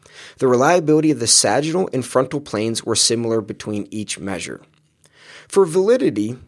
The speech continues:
the electric goniometer was found to be moderately accurate across each of the three planes of motion,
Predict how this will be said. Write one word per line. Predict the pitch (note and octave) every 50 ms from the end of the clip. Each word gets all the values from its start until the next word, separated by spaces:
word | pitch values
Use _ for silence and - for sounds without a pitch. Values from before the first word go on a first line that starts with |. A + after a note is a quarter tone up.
| _ _ _
the | - C#3 C3+
electric | C3+ C3+ C#3 F#3+ - - A#3+ A3+ -
goniometer | E3+ D3+ D#3 D#3 C3+ A#2+ A2+ A2+ A#2+ A#2 A#2+ A2+
was | A2 A2 G#2 -
found | - A#2+ A#2 A#2+ A#2
to | A2+
be | G2+ G#2+ G#2
moderately | G2+ G2 G2+ G#2 B2+ D3+ D#3+ E3+ F3 D3 - E3 E3+ C#3+ - -
accurate | G2+ A2 A#2 - - A2 G2 -
across | - - - - - G#2+ G#2+ G#2+ G#2+ - - - - - - - - - _ _
each | - C#3+ D#3 - F#3
of | D#3+ D#3
the | E3 C#3+
three | - B2+ B2+ C3+ B2+
planes | C3 - A2 G#2 A2 A2 G2+
of | G#2+ G2
motion, | G2 G2+ F#2+ F2+ F#2+ F#2+ - - C#2+ - -